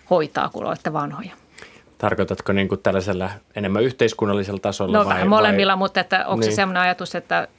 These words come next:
Speaker 1: että sitä, sitä kun pohditte tätä la-, lapsi-, lapsiasiaa, niin oliko se yksi syy, että pitäisikö <laughs> vanhuuden varalle,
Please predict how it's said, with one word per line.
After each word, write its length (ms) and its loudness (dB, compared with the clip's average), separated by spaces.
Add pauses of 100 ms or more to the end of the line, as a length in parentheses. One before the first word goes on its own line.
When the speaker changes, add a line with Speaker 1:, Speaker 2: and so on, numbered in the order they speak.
Speaker 1:
että 320 -6
sitä, 320 -4 (340)
sitä 260 -2
kun 200 -4
pohditte 440 -4
tätä 320 -2
la-, 120 0 (100)
lapsi-, 420 -2
lapsiasiaa, 800 -2
niin 220 -6 (420)
oliko 280 -4
se 140 -8
yksi 220 -10
syy, 220 -10
että 240 -10 (200)
pitäisikö 600 -6
<laughs> 40 -2
vanhuuden 580 0
varalle, 480 -2